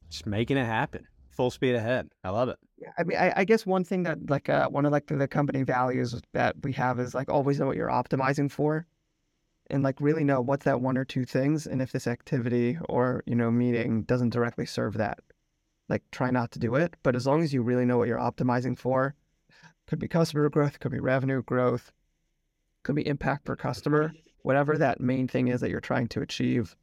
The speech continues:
Speaker 2: that month or that quarter, just to be cognizant of that and just always ask, "It, does this support what I'm optimizing for?"
Speaker 1: Yeah. Obviously, quarterly goals,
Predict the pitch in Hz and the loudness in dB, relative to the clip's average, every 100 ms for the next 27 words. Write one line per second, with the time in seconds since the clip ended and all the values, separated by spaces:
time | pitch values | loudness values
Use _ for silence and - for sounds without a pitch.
0 | _ - - 123 117 123 123 135 - 135 | _ -4 0 0 0 0 0 0 0 2
1 | 143 156 160 _ _ _ _ _ _ _ | 2 2 -4 _ _ _ _ _ _ _
2 | _ _ _ _ _ _ - 120 - 117 | _ _ _ _ _ _ -4 -4 -4 -6
3 | 120 120 120 131 143 139 135 143 - 127 | -4 -2 0 0 0 2 2 2 2 0
4 | 123 - 139 127 123 127 - - _ _ | 0 0 2 2 0 -2 -10 -18 _ _
5 | _ _ _ - 143 147 127 120 - - | _ _ _ -2 2 2 2 -2 -6 -4
6 | 135 139 160 - - - - - - - | -2 -2 -2 0 -2 0 -2 -2 -2 -4
7 | - 151 165 - _ _ _ _ _ _ | 0 0 -2 -8 _ _ _ _ _ _
8 | _ _ - 82 82 - _ _ _ _ | _ _ 0 0 0 -6 _ _ _ _
9 | _ _ _ _ _ _ - - - - | _ _ _ _ _ _ -20 -20 -20 -20
10 | - - 120 120 - 123 113 - 131 117 | -16 -2 0 0 -2 -2 -2 -2 -2 0
11 | 113 110 113 113 113 110 104 - - | 0 0 0 2 0 -2 -4 -10 -12